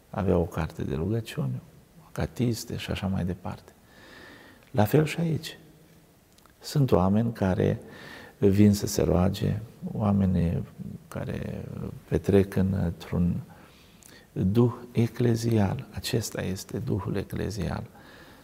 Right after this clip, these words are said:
Sunt și oameni care poate vor să intre mai repede, poate găsesc, uh, un pretext,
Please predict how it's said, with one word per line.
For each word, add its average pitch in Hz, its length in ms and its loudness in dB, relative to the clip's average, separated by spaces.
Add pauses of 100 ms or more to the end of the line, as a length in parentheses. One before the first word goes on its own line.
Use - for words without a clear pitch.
(200)
Sunt 143 280 -2
și - 160 -2
oameni 104 380 4
care 101 220 -2
poate 92 460 -2
vor 95 280 0
să 92 180 -6
intre 95 580 -4 (300)
mai 92 220 -2
repede, 113 760 0 (140)
poate 90 240 -6
găsesc, 92 580 -2
uh, 87 260 -2 (920)
un 90 160 0
pretext, - 760 0